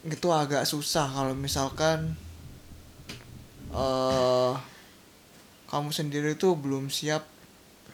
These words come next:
untuk ngebangun keluarga. Misalkan kamu cuma pengen ngebangun keluarga sama istrimu doang,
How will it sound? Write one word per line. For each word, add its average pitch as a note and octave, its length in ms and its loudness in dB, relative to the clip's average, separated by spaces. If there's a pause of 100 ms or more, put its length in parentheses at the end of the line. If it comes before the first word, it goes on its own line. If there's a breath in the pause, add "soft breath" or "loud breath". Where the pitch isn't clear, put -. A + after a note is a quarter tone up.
(200)
untuk D3 420 -2
ngebangun C#3 540 -4
keluarga. C3 720 -4 (1080)
Misalkan E3 760 -2 (300)
kamu E3 680 2 (360)
cuma C#3 360 -2 (360)
pengen C#3 640 -4 (460 loud breath)
ngebangun C#3+ 440 -2
keluarga D3 680 2
sama C#3 380 -4
istrimu C#3 420 -4
doang, C#3+ 380 0